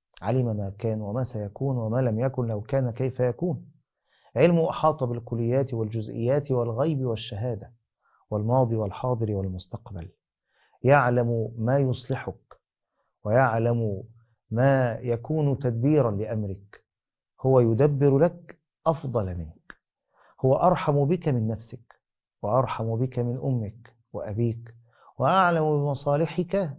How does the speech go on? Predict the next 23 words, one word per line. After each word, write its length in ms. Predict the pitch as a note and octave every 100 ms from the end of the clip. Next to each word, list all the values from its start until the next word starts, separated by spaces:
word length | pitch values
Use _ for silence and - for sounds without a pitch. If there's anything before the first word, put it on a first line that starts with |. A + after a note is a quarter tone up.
| -
من 160 | A2 G2+
نفسك. 540 | G2+ - - _ _ _ _ _ -
إن 100 | E3+
أدركت 440 | D#3 C#3 C#3+ -
ذلك 520 | A2+ A2+ G#2 - - _ _ _ _ -
وأنت 300 | C3 D3+ D3+
تقول 440 | C#3+ - E3 C#3
في 140 | A#2
دعاء 320 | A2+ A2 A#2+ A#2
الاستخارة: 760 | - - - - A#2 A2+ - - _ -
"اللهم 300 | C3 D3 C#3
إني 340 | C3+ C#3+ C#3
أستخيرك 640 | A2 - A#2+ C#3+ C3+ A#2+ A2+
بعلمك 640 | A2 G#2 A#2 A2 G2+ - _ _ _ _
وأستقدرك 840 | - B2+ - C#3 - C3+ D3+ C3 A2+
بقدرتك، 880 | A2 - G#2+ A2 A2 A2+ - - _ _ _ _ _ _ -
فإنك 420 | D3+ D3+ D3+ D#3
تقدر 520 | C#3 C#3 - A#2 A#2+
ولا 300 | B2 D3 C3
أقدر، 440 | C#3+ A#2 G#2+ - _ _ _ _ _ -
وتعلم 540 | G2+ B2+ A2+ G#2+ G#2+
ولا 320 | G#2+ C#3 A2+ A2+
أعلم، 360 | G2+ G2+ F#2+